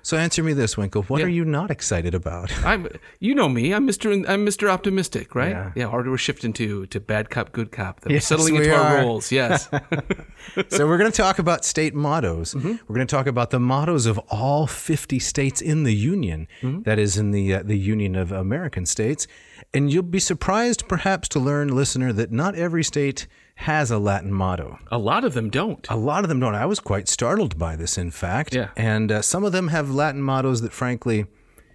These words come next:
Speaker 1: they seem kinda just phoned in at the last minute.
Speaker 2: I thought a lot of them, actually, uh, Latin or not, were, were phoned in.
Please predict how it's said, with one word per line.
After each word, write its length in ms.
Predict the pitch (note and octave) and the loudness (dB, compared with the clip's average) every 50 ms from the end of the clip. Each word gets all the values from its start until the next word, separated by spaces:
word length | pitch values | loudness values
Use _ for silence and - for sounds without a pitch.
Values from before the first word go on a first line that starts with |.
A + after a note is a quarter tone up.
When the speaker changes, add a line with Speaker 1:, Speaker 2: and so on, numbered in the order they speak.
| - _ _ - | -20 _ _ -6
Speaker 1:
they 100 | - G2 | -4 -2
seem 260 | F#2 - - A2 G2+ F#2 | -2 -2 -2 -2 -2 -2
kinda 240 | - G2+ F2+ E2+ | -2 -2 -2 -2
just 200 | D#2 F2+ F2+ - | -2 -2 -4 -4
phoned 360 | - - G2+ F#2+ F#2 F2+ F2+ F2 | -4 -2 0 0 0 0 0 0
in 220 | F#2 F#2+ G2 G2 | 0 0 0 -2
at 80 | E2+ - | -2 -4
the 80 | F#2 E2+ | -4 -4
last 320 | E2 D#2+ D#2+ E2 - - | -2 -2 -4 -4 -6 -6
minute. 220 | - D#2+ D#2 D2+ | -8 -6 -4 -2
Speaker 2:
I 80 | - F#3 | -2 -2
thought 220 | - A3 D3+ A#2+ - | 0 0 -2 -2 -2
a 80 | A2 | -2
lot 320 | G#2 F#2 G2 G#2+ A#2 C3 B2 | -4 -2 0 2 2 2 0
of 120 | A#2 G2+ | 0 -2
them, 300 | G2+ G2+ F#2 F#2+ F#2+ - - - - | -4 -6 -6 -6 -12 -16 -14 -6 -4
actually, 580 | A2+ G#2 - - - G2 F#2 F2+ F#2+ G2 - - - | -4 -2 -2 -4 -4 -4 -6 -6 -10 -12 -14 -10 -6
uh, 140 | - G#2+ G2 | -4 -2 0
Latin 280 | G2+ B2 C3 C3+ G2+ B2+ | 0 0 -2 0 0 -2
or 100 | A#2 G2+ | -2 0
not, 380 | G2+ A#2 A#2 - - - - | 0 -2 -2 -2 -6 -10 -8
were, 200 | - G2+ G2 - - | -6 -6 -6 -6 -6
were 160 | G#2+ G#2+ F#2 | -8 -8 -6
phoned 380 | - - A2+ G#2 G#2 G#2 F#2+ | -4 -4 -2 -2 -2 -2 -2
in. 260 | G2 G2 - D#2 F2+ | -4 -4 -4 -8 -12